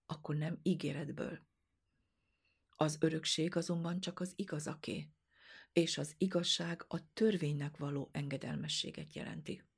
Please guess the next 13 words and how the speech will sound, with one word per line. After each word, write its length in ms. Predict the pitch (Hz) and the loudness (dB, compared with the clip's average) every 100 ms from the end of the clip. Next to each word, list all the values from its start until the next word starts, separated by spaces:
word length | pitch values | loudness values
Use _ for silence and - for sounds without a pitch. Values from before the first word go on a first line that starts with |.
| _ _ _ _ _ _ _ _ _ _ _ _ _ _ - | _ _ _ _ _ _ _ _ _ _ _ _ _ _ -2
Más 260 | 180 165 | 0 0
szóval, 580 | - - - 156 151 170 _ _ _ _ _ _ - | 0 -2 -2 -2 -6 -8 _ _ _ _ _ _ 4
tökéletes 880 | 202 226 208 160 151 151 147 - - | 4 6 6 4 2 -2 2 0 0
engedelmességünk 1080 | 160 175 156 151 147 147 - 151 151 147 147 | 0 4 4 4 2 2 2 2 0 -2 -2
van 360 | 147 156 170 | -2 -2 -2
a 160 | - 151 | -4 -4
törvény 480 | - 151 147 165 160 | 0 0 0 -4 -4
iránt, 520 | 147 143 151 190 226 - _ _ _ _ _ _ - _ - | -4 -4 0 0 -2 -8 _ _ _ _ _ _ -20 _ 2
amely 320 | 180 180 180 | 4 4 4
nem 360 | 180 220 220 185 | 6 8 8 4
az 220 | - 151 | 0 0
engedelmességből 1000 | - 143 139 135 143 - - - 151 - 151 | 0 -2 -2 -2 -2 0 0 0 -2 -4 -6
fakad. 640 | - - - - - | -8 -10 -8 -8 -10